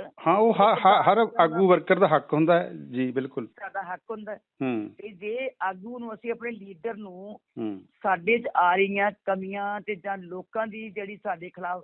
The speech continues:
Speaker 2: ਆਵਾਜ਼ ਹੈ, ਜੇ ਅਸੀਂ ਨਹੀਂ ਪਹੁੰਚਾਉਂਦੇ ਉਹਨਾਂ ਨੂੰ,
Speaker 1: ਜੀ।
Speaker 2: ਤਾਂ ਫਿਰ ਦੱਸੋ ਸਾਡਾ ਫਾਇਦਾ ਕੀ ਉੱਥੇ ਵਿੱਚ ਬੈਠਣ ਦਾ?
Speaker 1: ਹੂੰ, ਹੂੰ, ਹੂੰ, ਹੂੰ, ਹੂੰ,
Speaker 2: ਜੇ
Speaker 1: ਬਿਲਕੁਲ।
Speaker 2: ਅਸੀਂ ਗਦਾਰ ਹੋਏ ਨਾ ਪਾਰਟੀ ਦੇ।
Speaker 1: ਹਾਂ, ਹਾਂ, ਹਾਂ, ਜੀ, ਜੀ।
Speaker 2: ਜੇ ਪਾਰਟੀ ਦੇ ਅਸੀਂ ਗਦਾਰ ਹਾਂ ਤੇ ਅਸੀਂ ਚੁੱਪ ਰਵਾਂਗੇ।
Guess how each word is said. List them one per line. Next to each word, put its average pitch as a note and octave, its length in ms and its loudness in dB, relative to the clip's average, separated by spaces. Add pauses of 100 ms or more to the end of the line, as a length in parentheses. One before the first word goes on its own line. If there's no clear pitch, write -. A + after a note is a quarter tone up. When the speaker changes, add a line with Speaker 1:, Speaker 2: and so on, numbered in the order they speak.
Speaker 2:
ਆਵਾਜ਼ D#3+ 480 -8
ਹੈ, F3 280 -12 (400)
ਜੇ G#3 200 -14
ਅਸੀਂ A3+ 200 -16
ਨਹੀਂ G3+ 260 -12
ਪਹੁੰਚਾਉਂਦੇ G3+ 500 -12
ਉਹਨਾਂ F#3 180 -14
ਨੂੰ, D#3+ 180 -20 (240)
Speaker 1:
ਜੀ। A#2 220 -4
Speaker 2:
ਤਾਂ A#3+ 120 -8
ਫਿਰ A#3+ 180 -6
ਦੱਸੋ A#3+ 340 -10
ਸਾਡਾ G#3+ 320 -6
ਫਾਇਦਾ F#3+ 400 -10
ਕੀ C4 120 -20
ਉੱਥੇ B3+ 200 -12
ਵਿੱਚ G#3 180 -14
ਬੈਠਣ E3+ 340 -18
ਦਾ? - 100 -20 (100)
Speaker 1:
ਹੂੰ, D3 200 2
ਹੂੰ, C#3+ 260 0
ਹੂੰ, C3+ 220 -4
ਹੂੰ, B2 300 -8
ਹੂੰ, A#2+ 120 -10
Speaker 2:
ਜੇ A#2+ 60 -8
Speaker 1:
ਬਿਲਕੁਲ। D#3 300 -4
Speaker 2:
ਅਸੀਂ B3 200 -8
ਗਦਾਰ G#3 260 -4
ਹੋਏ C4 140 -6
ਨਾ A3+ 100 -10
ਪਾਰਟੀ F#3 400 -12
ਦੇ। D3 120 -20
Speaker 1:
ਹਾਂ, D#3+ 140 2
ਹਾਂ, C3 260 -4
ਹਾਂ, A#2 400 -12
ਜੀ, A2+ 160 -8
ਜੀ। G#2 280 -16
Speaker 2:
ਜੇ G#3 200 -8
ਪਾਰਟੀ G3 520 -4
ਦੇ A#3+ 140 0
ਅਸੀਂ A#3 180 -8
ਗਦਾਰ F#3 440 0
ਹਾਂ G#3+ 140 -10
ਤੇ A#3+ 120 -12
ਅਸੀਂ A#3 180 -14
ਚੁੱਪ A#3+ 200 -10
ਰਵਾਂਗੇ। F#3 400 -14